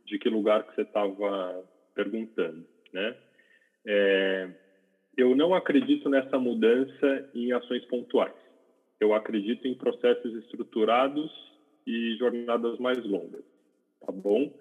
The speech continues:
Então, na minha experiência, as empresas que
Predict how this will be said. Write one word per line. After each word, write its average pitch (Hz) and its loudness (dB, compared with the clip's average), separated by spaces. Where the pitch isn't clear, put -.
Então, 123 2
na 151 2
minha 185 0
experiência, 139 2
as 120 0
empresas 156 0
que 104 0